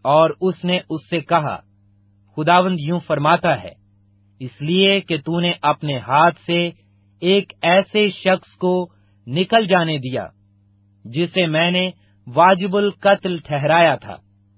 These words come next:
سو تجھے اس کی جان کے بدلے اپنی جان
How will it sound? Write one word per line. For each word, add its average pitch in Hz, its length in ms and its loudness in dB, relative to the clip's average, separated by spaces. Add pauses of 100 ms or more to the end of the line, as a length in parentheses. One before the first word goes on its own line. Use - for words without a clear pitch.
(1000)
سو 180 100 2
تجھے 190 480 0 (100)
اس 165 220 -6
کی 151 220 -4
جان 170 360 2
کے 180 140 -4
بدلے 165 400 0 (120)
اپنی 170 500 0
جان 165 400 0